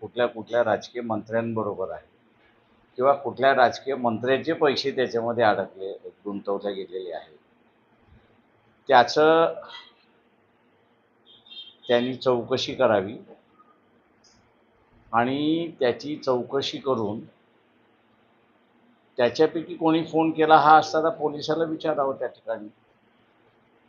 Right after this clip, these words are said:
दुसरं आहे त्या ठिकाणी की ॲक्सिडेंट ह्या वाढत चाललेल्या आहेत, तेव्हा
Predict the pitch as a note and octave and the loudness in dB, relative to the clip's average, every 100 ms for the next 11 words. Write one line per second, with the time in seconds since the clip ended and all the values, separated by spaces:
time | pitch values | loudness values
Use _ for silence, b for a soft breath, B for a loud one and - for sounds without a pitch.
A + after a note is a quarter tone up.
0 | _ _ _ _ G#2+ A2 G#2+ D3+ E3 B2+ | _ _ _ _ -10 -10 -2 4 6 6
1 | C3+ D3+ C3 A#2 B2+ B2 C#3 E3+ G3 E4 | 0 -6 -8 -6 -4 -4 -6 -10 -12 -12
2 | _ _ _ _ _ _ _ _ _ - | _ _ _ _ _ _ _ _ _ -4
3 | A#2 - - C#3+ D3+ E3 B2 C#3 D3+ D#3 | -4 -4 -8 -8 -8 -8 -6 0 0 0
4 | A#2+ A2+ A2+ - - G#2+ G2+ G#2+ G#2+ F2 | 2 2 2 -4 -4 -4 -2 -4 -2 -4
5 | E2 E2 _ _ _ _ _ _ _ _ | -6 -18 _ _ _ _ _ _ _ _
6 | _ _ _ _ _ _ _ _ _ _ | _ _ _ _ _ _ _ _ _ _
7 | _ _ _ _ _ _ - C3 D#3 | _ _ _ _ _ _ -4 2 2